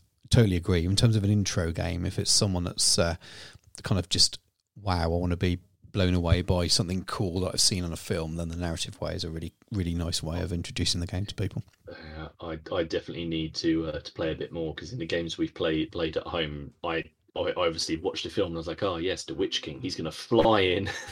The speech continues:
Speaker 1: <laughs>
Speaker 2: And he's just go-, and he flew in and just got killed. <laughs> That was it. He got, he flew in against Theoden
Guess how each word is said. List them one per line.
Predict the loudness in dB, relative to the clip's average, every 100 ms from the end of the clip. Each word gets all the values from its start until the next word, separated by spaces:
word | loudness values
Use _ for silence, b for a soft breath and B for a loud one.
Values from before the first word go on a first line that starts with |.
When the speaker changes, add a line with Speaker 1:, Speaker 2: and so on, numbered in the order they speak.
| 2
Speaker 1:
<laughs> |
Speaker 2:
And | 6 6 6 4 6 4 6
he's | 4 4
just | 2 6
go-, | 6 B B B B
and | 6 8
he | 8
flew | 10 12 12
in | 10 6 0
and | 0 -2
just | -4 -4
got | -2 -4
killed. | -2 -4 -6 -14 B B
<laughs> | 2 2 0 4
That | 6
was | 6 6
it. | 6
He | 4
got, | 4
he | 4 2
flew | 4 6
in | 6
against | 2 -4 0
Theoden | 2 2 0